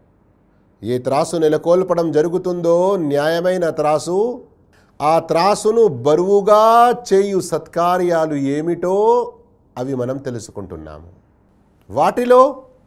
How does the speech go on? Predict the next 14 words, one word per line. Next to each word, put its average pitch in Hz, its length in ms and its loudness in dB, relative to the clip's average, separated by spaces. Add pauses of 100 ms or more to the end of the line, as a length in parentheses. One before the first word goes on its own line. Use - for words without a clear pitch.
(1000)
పదిహేడవ 180 500 2
సత్కార్యం, 185 840 0 (760)
ఏ 185 340 4
సత్కార్యాల 233 1000 2
గురించి 185 680 -2 (960)
అవి 190 200 -2
అల్లాహ్కు 208 680 2
అతి 196 300 -4
ప్రియమైనవి 240 880 2
అని, 156 480 0 (1600)
ఎక్కువ 202 440 2
ప్రీతి 214 400 -2
గలవి 240 360 2
అని, 156 520 0